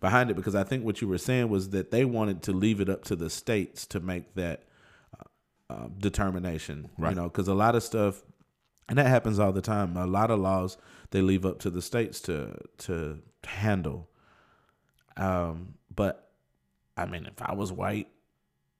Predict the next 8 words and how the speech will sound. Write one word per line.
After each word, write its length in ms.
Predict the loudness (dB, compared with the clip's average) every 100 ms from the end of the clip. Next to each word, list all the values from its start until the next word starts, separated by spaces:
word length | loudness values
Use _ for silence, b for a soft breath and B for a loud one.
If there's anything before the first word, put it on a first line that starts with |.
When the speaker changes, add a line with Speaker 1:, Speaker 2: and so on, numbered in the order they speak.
| _ _ _
Speaker 1:
and 360 | -12 -10 -12 -10
I 140 | -8
was 180 | -4 -4
voting 440 | -2 -2 0 -4 -4
for 160 | -6
something 300 | -4 -4 -4
like 200 | -4 -4
that, 360 | -2 -2 -4